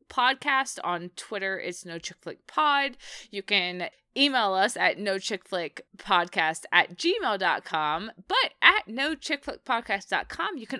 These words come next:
also comment, uh, on our, uh, website forum. And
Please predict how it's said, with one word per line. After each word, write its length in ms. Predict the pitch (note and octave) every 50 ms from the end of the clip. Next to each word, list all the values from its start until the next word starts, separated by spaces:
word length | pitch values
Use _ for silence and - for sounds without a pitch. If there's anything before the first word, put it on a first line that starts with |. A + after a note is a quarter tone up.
| - -
also 320 | - - A#4 - - F4
comment, 680 | C4+ - - - F#3 E3+ E3+ E3 E3+ A3 - - - - - - - - - - - -
uh, 400 | - - F3+ D#3+ D#3 D#3 D#3 D#3 - - -
on 260 | F#3 F#3+ F3+ F3 F3+ - -
our, 420 | E3 E3 E3 D#3+ E3 E3 D#3+ - - - -
uh, 100 | F3 D#3+
website 460 | E3 F#3 F3 F3 - - F#3+ B2 F3
forum. 480 | - - E3 D#3+ D#3+ E3+ G#3 C4 D#4+ E4+ - - - - B3+ A3 _ _
And 600 | - G#3 G#3+ G#3 G3+ G3 G3 F#3+ F#3+ F#3+ F#3+ G3